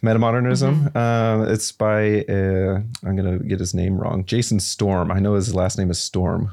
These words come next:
Speaker 1: Uh,
Speaker 2: <laughs>
Speaker 1: uh, and he writes, he's written a book called The Myth of Disenchantment, uh, that kind of questions the idea of we live in a disenchanted world and how
Speaker 2: Mm-hmm.
Speaker 1: kind of secularism and the rise of that. He, he's, he looks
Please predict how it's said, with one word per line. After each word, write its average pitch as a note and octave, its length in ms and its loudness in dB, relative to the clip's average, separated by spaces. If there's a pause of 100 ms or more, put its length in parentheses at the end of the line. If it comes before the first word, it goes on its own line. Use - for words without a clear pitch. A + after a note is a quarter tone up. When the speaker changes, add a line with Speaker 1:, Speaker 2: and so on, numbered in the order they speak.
(120)
Speaker 1:
Uh, F2+ 360 -2 (360)
Speaker 2:
<laughs> - 400 -18
Speaker 1:
uh, G2 380 0
and A2+ 100 2
he A#2+ 100 2
writes, A#2+ 340 -2
he's A2 260 0
written A2+ 160 0
a - 20 0
book G2+ 160 0
called F#2+ 180 -4
The F#2+ 60 0
Myth F#2+ 160 0
of F2+ 100 -4
Disenchantment, F#2 1000 -2 (160)
uh, F#2 240 0
that F2 140 -2
kind F#2+ 180 -4
of F#2 60 -6
questions F#2+ 600 -4
the E2+ 280 -4
idea F2+ 340 -2
of F2+ 260 -8
we G2+ 140 -4
live F#2 160 -2
in F2 80 -2
a F2 60 0
disenchanted F2+ 680 -4
world F2+ 400 -2
and G#2+ 120 -2
how F#2+ 200 -2
Speaker 2:
Mm-hmm. - 280 -4 (120)
Speaker 1:
kind G2+ 160 -6
of G2 60 -6
secularism F2+ 640 -4
and F2 100 -4
the F#2 40 -4
rise F#2 280 -4
of F2 80 -6
that. F2+ 300 -4 (1080)
He, G2+ 220 -2 (420)
he's, G#2+ 340 -4 (180)
he A2 120 -2
looks A#2+ 380 0